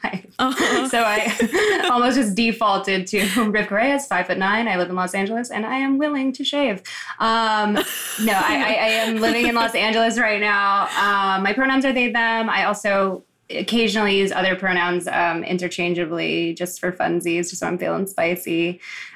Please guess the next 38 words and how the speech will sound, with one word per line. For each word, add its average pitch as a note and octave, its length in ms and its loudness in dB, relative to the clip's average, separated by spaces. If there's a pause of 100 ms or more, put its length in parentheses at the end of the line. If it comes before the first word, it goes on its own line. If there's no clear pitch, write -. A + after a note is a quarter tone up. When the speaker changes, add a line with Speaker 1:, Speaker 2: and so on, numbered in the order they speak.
Speaker 1:
Um, G3+ 680 0
Speaker 2:
<laughs> B3 40 2
Speaker 1:
and A#3 800 0 (360)
I, C#4+ 580 2
yeah, D4+ 280 2
like, A3 260 0
like A#3+ 200 -4
you C#4 80 0
said, B3+ 320 0
I'm G3+ 120 2
an A3 120 -2
artist, G#3 420 0
a G3+ 80 -4
writer, F#3+ 560 2
podcast F#3+ 520 -2
host. F#3+ 220 -2
I'm G3+ 120 -2
currently G#3 320 0
hosting G3 320 -2
a F#3+ 40 -2
podcast F#3 520 -4
called F#3 240 2
Where F#3+ 260 2
Are A3 180 2
We B3+ 180 2
Now, F#3 420 0
where F#3+ 200 0
I A#3 200 2
get C4+ 160 -2
to A#3 100 -10
connect F3+ 520 -2 (360)
with F#3 460 2
other F#3+ 720 2 (180)
former A3+ 300 2
child F#3+ 360 0
actors F3+ 720 0
and F3 320 -4
child F#3+ 380 0